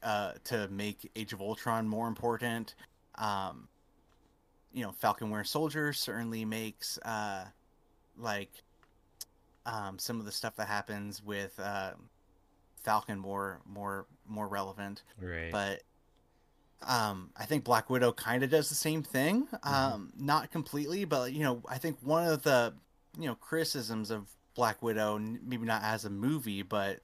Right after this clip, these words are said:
Speaker 1: like, as, you know, wh-, whatever, you know, what it is, is the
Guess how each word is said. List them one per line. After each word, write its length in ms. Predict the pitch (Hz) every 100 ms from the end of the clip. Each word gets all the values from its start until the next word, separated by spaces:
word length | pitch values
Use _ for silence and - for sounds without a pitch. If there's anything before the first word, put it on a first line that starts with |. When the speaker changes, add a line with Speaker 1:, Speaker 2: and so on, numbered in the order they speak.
| -
Speaker 1:
like, 180 | 98 - _ 113
as, 380 | 110 98 - - -
you 60 | 110
know, 80 | 101
wh-, 400 | 98 107 - 113
whatever, 460 | 110 110 104 104 -
you 60 | 113
know, 100 | 101
what 220 | 107 104
it 80 | 101
is, 420 | 120 92 95 - - _ -
is 260 | 110 101
the 340 | - 107 101